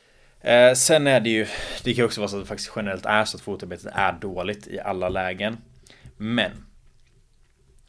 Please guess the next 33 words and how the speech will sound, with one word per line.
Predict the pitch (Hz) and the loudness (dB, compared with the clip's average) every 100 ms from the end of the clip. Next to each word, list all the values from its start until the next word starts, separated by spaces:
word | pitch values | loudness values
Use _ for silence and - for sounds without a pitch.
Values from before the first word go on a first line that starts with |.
| - _ | -20 _
fråga | - 147 143 143 | -6 0 2 2
någon | 151 117 107 - - | 0 -2 -4 -10 -16
annan | - 87 98 | -10 -10 -8
tränare | 101 123 117 113 | 0 0 2 -2
du | 110 | -4
känner, | 123 110 117 135 127 | -4 -2 -4 -4 -8
någon | 107 101 92 90 92 87 69 | -10 -8 -6 -8 -10 -12 -14
ledare, | 90 101 98 95 98 104 110 - - | -12 -10 -6 -4 -2 0 0 -4 -20
någon, | 113 98 95 90 90 | -10 -6 -6 -6 -8
eh, | 90 | -10
spelare | 95 - 113 98 90 95 110 | -8 -8 -6 -4 -4 -4 -4
som | 110 101 | -6 -6
du | |
har | 101 120 95 | -8 -12 -10
precis | 107 92 | -8 -8
spelat | - 104 92 | -6 -6 -6
mot | 92 98 95 - | -6 -8 -8 -8
eller | 98 92 90 | -8 -8 -10
som | 95 90 | -10 -12
du | |
tränar | - 101 95 92 | -6 -6 -6 -10
med. | 92 92 92 - - - - - _ | -8 -8 -8 -14 -20 -20 -20 -20 _
Fråga | - - 107 98 | -10 -2 0 0
dem, | 92 98 101 101 | -2 -4 -4 -4
"Vad, | 101 101 107 | -4 -4 -6
vad | 104 | -8
tycker | 104 101 | -8 -10
du? | 92 101 98 98 | -8 -6 -6 -6
Är, | 92 82 - 60 60 80 - | -6 -6 -10 -12 -10 -10 -6
är | 98 | -4
alla | 95 101 95 92 | -2 -4 -4 -6
typer | 117 101 101 | -6 -6 -4
av, | 98 - | -2 -2